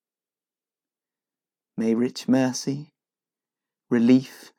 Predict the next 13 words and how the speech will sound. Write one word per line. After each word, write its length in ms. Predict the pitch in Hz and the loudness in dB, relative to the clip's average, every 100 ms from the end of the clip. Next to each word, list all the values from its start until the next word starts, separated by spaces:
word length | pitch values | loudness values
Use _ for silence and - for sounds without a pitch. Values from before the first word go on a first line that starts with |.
| - | -4
and 200 | 131 127 | -4 -2
salvation 800 | - 147 139 151 147 - - - _ _ _ _ _ _ _ _ _ _ _ _ _ _ | 0 4 4 4 2 -4 -10 -12 _ _ _ _ _ _ _ _ _ _ _ _ _ _
be 140 | 120 117 | -2 2
given 380 | 127 127 135 135 | 4 4 2 2
to 160 | 131 | 2
each. 500 | 110 185 - - - _ _ _ _ _ _ _ _ _ _ _ _ _ | 2 -2 -14 -18 -18 _ _ _ _ _ _ _ _ _ _ _ _ _
Thus 220 | 123 123 | -10 -10
prays 680 | - - 127 117 110 - - _ _ _ _ _ _ - | -8 2 2 2 -2 -8 -20 _ _ _ _ _ _ -2
your 160 | 127 | 0
affectionate 680 | 117 - 151 - - 151 147 | 0 -4 -10 -8 -6 -6 -6
friend, 500 | - 120 110 110 - _ _ _ _ _ _ _ _ _ _ | -6 -4 -4 -6 -12 _ _ _ _ _ _ _ _ _ _
J 220 | - 113 | -4 -2
K 420 | 113 - 110 113 | -2 -4 -6 -6